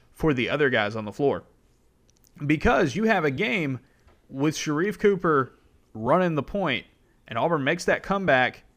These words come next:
late in the first half to make this a competitive game all the way to the end. That comes at a time where now you have Allen Flanigan playing his natural position. And we talked, and a lot of people wanna talk about Justin Powell whenever he comes back playing his natural position.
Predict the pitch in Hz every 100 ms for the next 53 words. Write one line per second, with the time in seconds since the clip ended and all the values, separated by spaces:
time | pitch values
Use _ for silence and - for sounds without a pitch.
0 | _ _ - 85 175 185 170 185 180 -
1 | 175 143 135 - - - 107 120 - 165
2 | 160 139 131 143 143 135 123 139 151 135
3 | 85 98 101 139 135 123 120 107 151 202
4 | 127 - - _ _ _ _ _ _ _
5 | _ _ _ 127 131 180 254 214 202 165
6 | - 208 185 156 139 143 151 147 202 214
7 | 147 156 143 127 170 190 170 143 127 -
8 | 156 160 143 156 147 117 120 151 - 160
9 | 143 - 123 117 - 78 - 104 127 156
10 | 107 110 107 107 120 151 156 143 135 143
11 | 123 110 110 - 98 135 156 156 135 131
12 | 147 151 135 147 135 - 139 127 131 123
13 | 131 127 120 117 123 120 120